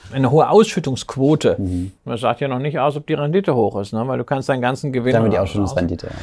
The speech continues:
Speaker 1: Die Ausschüttungsrendite, okay, eine hohe Dividendenrendite, das kann, das kann ja durchaus ein Punkt sein. Ja, wenn eine, wenn die Dividende, äh, die man bekommt, dabei hilft,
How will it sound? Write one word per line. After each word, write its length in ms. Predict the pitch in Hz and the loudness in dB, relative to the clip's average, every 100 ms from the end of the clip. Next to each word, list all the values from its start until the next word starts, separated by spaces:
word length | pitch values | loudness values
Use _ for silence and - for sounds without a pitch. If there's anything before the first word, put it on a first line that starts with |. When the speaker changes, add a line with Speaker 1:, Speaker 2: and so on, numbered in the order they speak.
| - | -2
Speaker 1:
Die 100 | 175 | 2
Ausschüttungsrendite, 1080 | 165 233 240 - 175 143 127 143 113 104 123 | 6 6 4 2 -2 -2 -4 -6 -4 -4 -2
okay, 260 | 110 - 156 | -2 -2 -2
eine 200 | 123 123 | -2 -2
hohe 180 | 147 170 | 0 -2
Dividendenrendite, 640 | 156 143 170 185 156 143 | -2 -4 -4 -2 -4 -6
das 180 | 156 147 | -10 -8
kann, 220 | - 147 | -6 -6
das 140 | 151 - | -6 -6
kann 140 | 160 | -4
ja 40 | |
durchaus 400 | 156 147 147 143 | -2 0 0 -2
ein 80 | 143 | -4
Punkt 260 | - 247 - | -6 -6 -2
sein. 240 | - - - - | -2 -4 -8 -8
Ja, 300 | 123 151 170 | -2 -2 0
wenn 180 | 160 156 | -2 -4
eine, 280 | 139 147 143 | -4 -4 -2
wenn 160 | 147 | -2
die 100 | 151 | -2
Dividende, 760 | 151 143 143 139 143 185 208 202 - - - - | -4 -6 -4 -2 -2 0 0 -2 -12 -20 -20 -8
äh, 220 | 151 151 | -4 -4
die 160 | 143 165 | -2 -2
man 220 | 151 147 | -2 -2
bekommt, 560 | 135 - 165 254 - - | -4 0 0 0 -8 -14
dabei 580 | 160 156 151 143 139 123 | -12 -4 -2 0 0 0
hilft, 680 | 120 196 247 - - - | 2 2 0 -4 -12 -12